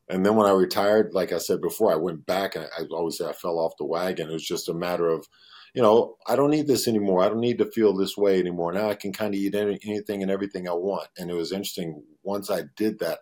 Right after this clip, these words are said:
I went to play basketball, um, about s-, maybe a year into me doing that, uh, eating everything.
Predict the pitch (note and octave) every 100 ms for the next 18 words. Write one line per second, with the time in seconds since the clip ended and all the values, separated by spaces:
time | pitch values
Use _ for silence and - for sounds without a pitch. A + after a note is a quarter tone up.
0 | - E2 E2+ G2+ F#2+ G2 - G#2+ F#2 F2+
1 | - F2+ D#2 D2+ D2 _ - - - -
2 | D#2 D2 C#2+ _ _ _ _ _ G#2 A2
3 | F#2+ - _ _ _ _ - - - _
4 | G#2+ C#3 A#2+ G2 - - F#2 G#2 G#2+ F#2+
5 | G2+ G2 - F2+ E2 E2+ D2+ F2+ F#2 F2
6 | E2+ D#2 - _ - D#2+ D2+ G#2 F#2+ E2
7 | F2 F2+ D2+ D2+ C#2+